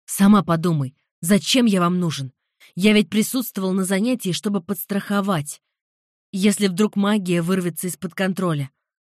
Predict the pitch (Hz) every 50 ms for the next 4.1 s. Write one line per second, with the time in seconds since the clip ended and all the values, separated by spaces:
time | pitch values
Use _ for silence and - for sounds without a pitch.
0 | _ - 180 208 208 208 208 202 208 165 - _ - 202 196 190 185 190 202 220
1 | 233 226 202 180 180 165 160 - 180 175 175 175 170 160 170 170 175 170 170 160
2 | 147 147 - - - _ _ _ _ _ _ _ _ _ _ _ _ _ _ _
3 | _ _ - - - 349 330 277 262 254 - - - - - 269 247 247 311 359
4 | 403